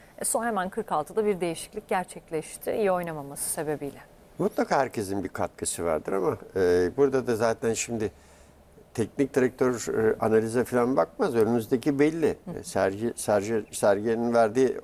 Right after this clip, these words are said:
Speaker 2: olay belli. Buralarda biz anlattık ya, bildiğimiz için konuşuyoruz onu. Bilmediğimiz için değil. Üç sene belki falan Sergi değil. E, bir de uzun bir sakatlık, e, Afrika Kupası, orada bile sakatlıklardan dolayı oyundan çıkması ve uzun sürdü. E, siz, e, öyle önemli bir,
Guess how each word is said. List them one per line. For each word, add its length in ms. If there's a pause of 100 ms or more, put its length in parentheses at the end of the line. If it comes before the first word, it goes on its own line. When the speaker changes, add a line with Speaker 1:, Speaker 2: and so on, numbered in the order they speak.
(100)
Speaker 2:
olay 320
belli. 240
Buralarda 480
biz 120
anlattık 480
ya, 160
bildiğimiz 440
için 220
konuşuyoruz 600
onu. 220
Bilmediğimiz 520
için 260
değil. 120 (680)
Üç 140
sene 260
belki 260
falan 220
Sergi 460
değil. 160 (520)
E, 80
bir 80
de 40
uzun 340
bir 60
sakatlık, 680
e, 200
Afrika 460
Kupası, 500
orada 360
bile 200 (320)
sakatlıklardan 920
dolayı 260
oyundan 460
çıkması 600 (600)
ve 60
uzun 340
sürdü. 540
E, 100
siz, 340
e, 260
öyle 220
önemli 540
bir, 180